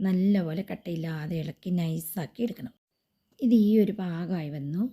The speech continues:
വന്നു കഴിയുമ്പോഴേക്കും നമ്മൾ കുറച്ച് നല്ല കുറുകിയ പാല്, അതായത് വെള്ളം ചേർക്കാതെ പാല് തിളപ്പിച്ച് ചൂടാറിയ പാല് ഒഴിച്ചു കൊടുക്കണം. ചെറിയൊരു ചൂടുണ്ടെങ്കിലും കുഴപ്പമില്ല കേട്ടോ. അന്നേരം നന്നായിട്ട്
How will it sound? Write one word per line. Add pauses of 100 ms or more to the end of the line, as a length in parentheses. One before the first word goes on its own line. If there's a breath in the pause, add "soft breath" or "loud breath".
(200)
വന്നു
കഴിയുമ്പോഴേക്കും
നമ്മൾ
കുറച്ച് (480 soft breath)
നല്ല
കുറുകിയ
പാല്, (300)
അതായത്
വെള്ളം
ചേർക്കാതെ (500 soft breath)
പാല്
തിളപ്പിച്ച്
ചൂടാറിയ
പാല് (160)
ഒഴിച്ചു
കൊടുക്കണം.
ചെറിയൊരു
ചൂടുണ്ടെങ്കിലും
കുഴപ്പമില്ല
കേട്ടോ.
അന്നേരം
നന്നായിട്ട്